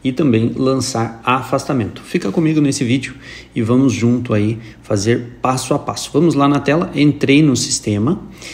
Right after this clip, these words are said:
Eu quero lançar um atestado para o funcionário Andreus Calodiano. Vou selecionar o funcionário, entro em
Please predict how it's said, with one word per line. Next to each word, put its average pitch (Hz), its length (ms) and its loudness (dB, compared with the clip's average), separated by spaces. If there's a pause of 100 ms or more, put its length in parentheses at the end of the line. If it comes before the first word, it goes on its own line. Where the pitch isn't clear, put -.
(140)
Eu 123 80 2
quero 147 240 2
lançar 156 720 2
um 156 220 4 (120)
atestado 131 920 0 (140)
para 123 220 2
o 127 40 -2
funcionário 113 760 -2 (160)
Andreus 127 520 0
Calodiano. 98 680 -2 (120)
Vou 170 180 4
selecionar 156 560 2
o 101 60 -4
funcionário, 139 680 -2
entro 110 300 0
em 95 180 -2